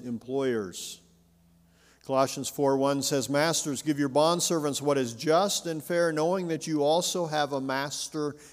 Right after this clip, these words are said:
in heaven." Now, compared to the employee or slave section, it's quite a bit shorter, but just as difficult. Several things that Paul brings out here. First of all,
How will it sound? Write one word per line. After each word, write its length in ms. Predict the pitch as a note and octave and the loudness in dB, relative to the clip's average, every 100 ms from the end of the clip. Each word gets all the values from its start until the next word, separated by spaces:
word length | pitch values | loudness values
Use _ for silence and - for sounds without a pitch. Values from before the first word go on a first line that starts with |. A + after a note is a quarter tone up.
| - | -12
in 160 | C3+ B2 | -8 -6
heaven." 420 | A#2 B2+ A2 F#2+ - _ _ _ _ _ _ _ _ _ _ - - - | -4 -4 -4 -8 -14 _ _ _ _ _ _ _ _ _ _ -20 -20 0
Now, 120 | E3+ | 0
compared 480 | D#3+ D#3+ A3 A3+ G#3 | 2 2 4 6 4
to 80 | F#3 | 2
the 140 | F3 | 2
employee 640 | E3 D#3 F#3 F#3+ E3 D#3+ F3 | 2 0 4 6 8 6 4
or 120 | C3+ | 2
slave 460 | - F3+ F#3+ F3+ | 0 4 6 6
section, 460 | - D3+ C#3 - F3 | 4 4 2 0 -2
it's 200 | E3 - | -2 -4
quite 260 | - E3 E3 | 0 2 4
a 60 | |
bit 180 | D#3 D#3 | 2 -2
shorter, 600 | - F3+ D#3 C#3 E3+ - - - - C#3+ | 0 4 4 4 2 -2 -14 -20 -12 0
but 140 | D#3 | 0
just 320 | C3 E3 - | 4 2 2
as 140 | E3+ C3+ | -2 2
difficult. 800 | F3+ D#3+ E3 D3+ B2+ G2+ - - _ _ _ _ - - - | 2 2 -2 0 0 -2 -10 -20 _ _ _ _ -20 -20 -12
Several 480 | - F#3 G3+ F#3+ F#3 | 0 6 6 8 4
things 480 | F#3+ G3+ F#3+ E3+ D#3+ | 4 2 2 2 2
that 180 | D#3+ - | 0 2
Paul 280 | F3+ F#3+ | 6 6
brings 420 | F3 F3+ F3+ E3+ E3+ | 6 4 4 4 4
out 240 | E3+ F3+ | 4 4
here. 180 | E3 D#3+ | 2 2
First 320 | F#3 F3 E3 | 4 4 4
of 140 | F3 | 4
all, 260 | F3 F3 E3+ | 6 6 4